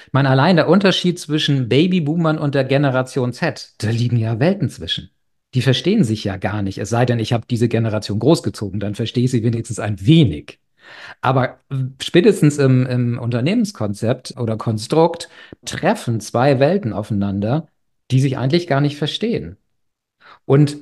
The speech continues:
für mich ist völlig klar, dass wenn wir diese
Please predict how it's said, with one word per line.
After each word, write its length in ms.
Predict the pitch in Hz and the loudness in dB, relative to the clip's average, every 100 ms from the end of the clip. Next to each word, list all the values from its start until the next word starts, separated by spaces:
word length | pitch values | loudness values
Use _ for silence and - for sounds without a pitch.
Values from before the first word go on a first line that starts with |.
| _ _ _ _ _ _ _ | _ _ _ _ _ _ _
für 180 | - 123 | -4 4
mich 640 | 135 240 190 - - - | 6 8 6 4 -4 -10
ist 140 | 131 | -8
völlig 420 | - 139 143 - - | 0 2 2 -2 -4
klar, 440 | 180 170 131 117 | 0 4 2 2
dass 460 | 120 120 - 117 104 | 0 0 -2 -8 2
wenn 400 | 180 240 208 147 | 4 4 2 2
wir 520 | 139 127 107 95 95 _ _ - | 4 4 2 -4 -10 _ _ -8
diese 600 | 123 120 120 120 113 - | -4 0 2 2 2 -4